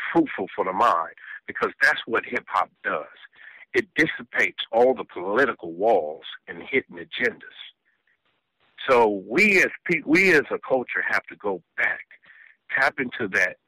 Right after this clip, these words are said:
that, that, that, that soul part and go directly to the people. So us as M Cs, and especially O Gs that's in the game, we have our obligation because,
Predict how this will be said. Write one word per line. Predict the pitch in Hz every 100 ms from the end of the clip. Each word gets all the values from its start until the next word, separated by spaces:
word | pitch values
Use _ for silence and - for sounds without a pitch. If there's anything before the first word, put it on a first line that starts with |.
| - - - _ -
that, | 98 90 85
that, | 92 87 87
that, | 90 82 _
that | 104 - - 156
soul | 160 139 101 _
part | 90 - - _ - _
and | 92 87
go | 92 90 -
directly | 82 92 98 - 92 -
to |
the | 87
people. | - 135 - - _ _ _ _ _ _ _ -
So | 87
us | 127 135 117
as | 107
M | 113 101 -
Cs, | 135 127
and | 98
especially | - 151 165 - 104
O | 107
Gs | 95 101 98 90
that's | 90 -
in | 85
the | 78
game, | - 127 110 87 - _ _ _ - - -
we | 156
have | 151 143
our | 135
obligation | 143 147 147 151 147 - 85
because, | 95 - 92 95